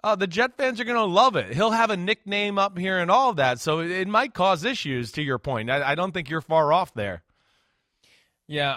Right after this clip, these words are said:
Speaker 2: I, I, uh, I agree, and I'm ki-, I don't, I, I like chaos. I like,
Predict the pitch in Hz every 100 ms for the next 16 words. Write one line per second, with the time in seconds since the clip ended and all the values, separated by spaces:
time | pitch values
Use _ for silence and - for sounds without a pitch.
0 | 95 139 139 135 110 127 139 135 127 120
1 | 113 95 - - - - _ _ _ _
2 | _ _ _ 117 120 120 123 120 98 87
3 | 110 110 110 110 113 117 - 139 117 156
4 | 190 151 - 196 - 180 208 202 - -
5 | 180 156 110 92 - - _ - 110 139
6 | 175 202 196